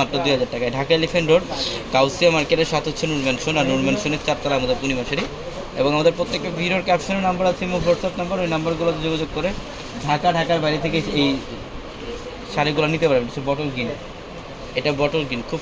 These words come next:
সুন্দর, কপার জরির কাজ করা। এই যে এটার কালারটাও সুন্দর, এটার কালারটাও সুন্দর, কপার জরি দিয়ে কাজ করা আছে। দেখেন কত সুন্দর আঁচল এবং বডি, আঁচল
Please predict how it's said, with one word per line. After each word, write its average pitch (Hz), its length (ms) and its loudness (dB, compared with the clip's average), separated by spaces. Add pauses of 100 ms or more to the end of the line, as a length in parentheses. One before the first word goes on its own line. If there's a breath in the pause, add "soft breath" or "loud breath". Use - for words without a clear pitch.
সুন্দর, 135 280 -2
কপার 143 320 0
জরির 151 240 0
কাজ 131 200 0
করা। 110 160 -2 (1800)
এই 127 60 2
যে 131 80 0
এটার 135 220 2
কালারটাও 139 420 2
সুন্দর, 120 220 -4 (2250)
এটার 139 240 0
কালারটাও 139 320 0
সুন্দর, 131 300 0
কপার 127 340 0
জরি 147 200 2
দিয়ে 143 140 2
কাজ 123 160 -2
করা 120 140 -2
আছে। - 160 -8
দেখেন 120 220 -6
কত 123 180 -2
সুন্দর 117 240 -6
আঁচল 139 340 0
এবং 135 180 0
বডি, 117 220 -2 (960)
আঁচল 151 380 2